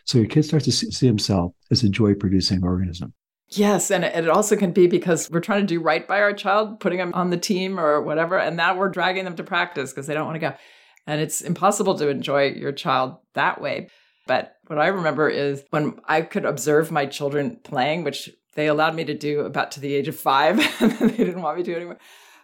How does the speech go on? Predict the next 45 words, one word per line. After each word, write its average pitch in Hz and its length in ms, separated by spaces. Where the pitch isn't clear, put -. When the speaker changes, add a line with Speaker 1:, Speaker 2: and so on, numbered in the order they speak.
Speaker 2:
But 202 400
their 214 380
ideas, 233 720
and 208 200
I 208 40
mean, 202 60
I 202 100
just 220 160
remember 196 280
one 190 200
time 175 280
my 160 180
daughter, 170 600
she 160 420
was 143 480
waiting 190 380
for 175 140
me 143 200
at, 127 100
I 151 140
was 151 120
teaching 226 380
actually, 135 380
and 135 100
she 156 160
had 170 160
to 160 80
come 170 320
that - 220
day. 123 240
And, 127 160
and 156 260
I 147 360
see - 260
her 202 160
over 147 220
there. 139 400
She - 240
was 156 340
using 175 500
paper 190 320
clips, - 420
like 101 200
something 165 300
that 143 160